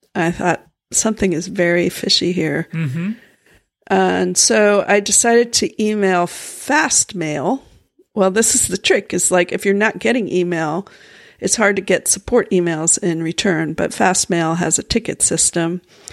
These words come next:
Speaker 1: and I could follow the ticket online. And Fastmail is the email provider that we use at micro dot blog.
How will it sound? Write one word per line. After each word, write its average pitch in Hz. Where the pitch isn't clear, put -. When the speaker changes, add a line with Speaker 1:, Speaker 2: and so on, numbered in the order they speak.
Speaker 1:
and 170
I 165
could 165
follow 165
the 156
ticket -
online. 156
And 175
Fastmail 180
is 170
the 165
email 180
provider 165
that -
we 185
use 170
at -
micro 247
dot 151
blog. 165